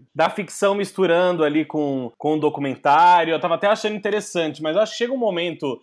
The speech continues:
é, que me incomoda um pouco isso no filme, porque fica didático demais. Ele já tá muito didático. Eu acho que ele,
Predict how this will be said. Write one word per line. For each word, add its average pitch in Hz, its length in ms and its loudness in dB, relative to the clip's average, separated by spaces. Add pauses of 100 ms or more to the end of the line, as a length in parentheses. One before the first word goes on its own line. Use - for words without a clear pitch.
é, 143 180 0
que 170 140 -8
me 180 100 -6
incomoda 170 760 2
um 135 100 -4
pouco 156 380 -4
isso 143 220 -6
no 135 80 -4
filme, 165 600 -4
porque 196 720 -2
fica 202 240 -8
didático 180 600 -2
demais. 170 560 -4
Ele 190 120 -6
já 196 200 -2
tá 214 220 0
muito 185 320 -8
didático. 127 720 -6
Eu 131 100 -2
acho 151 180 -2
que 180 80 -6
ele, 151 540 -2